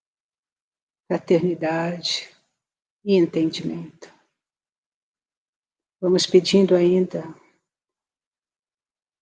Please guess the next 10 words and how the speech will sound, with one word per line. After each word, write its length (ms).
que 140
eles 200
possam, 600
Jesus, 640
entrar 580
também 500
dentro 420
dos 240
nossos 400
lares, 720